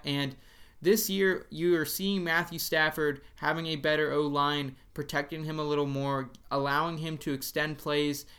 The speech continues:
and he keeps his eyes down the field, and it's paying off. Amendola alone is averaging twelve point five yards per reception. That's a career high for him.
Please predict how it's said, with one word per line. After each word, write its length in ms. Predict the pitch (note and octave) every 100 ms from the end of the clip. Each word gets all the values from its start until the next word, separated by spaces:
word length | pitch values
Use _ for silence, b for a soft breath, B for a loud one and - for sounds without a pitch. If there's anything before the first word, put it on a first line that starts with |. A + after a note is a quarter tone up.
| B
and 120 | - C3+
he 60 |
keeps 280 | C3 - E3
his 140 | -
eyes 320 | - D3 D#3 D3
down 180 | D#3
the 80 | D3
field, 400 | C#3 C#3 C#3 C#3
and 320 | C3+ C#3 C3+ C3 B
it's 160 | - -
paying 280 | A#3+ G3+ D#3
off. 320 | E3 C#3+ - - - -
Amendola 540 | - F3 E3 D#3+ E3 D#3
alone 500 | C3+ C3+ D3+ D#3+ C#3
is 200 | A#2+ C3
averaging 360 | C3+ C3+ B2
twelve 300 | A#2+ C#3 C#3
point 260 | C3+ C#3+ C3+
five 280 | C#3+ C3+ C3
yards 260 | C3+ C3
per 160 | C3 C3+
reception. 600 | C3 - C3+ C3+ C#3 C3 - B -
That's 200 | D3+ F3
a 60 |
career 340 | D#3 D#3+ D#3 C#3+
high 240 | C#3 D3
for 160 | C#3+ C3
him. 460 | B2+ D3 D3+ D3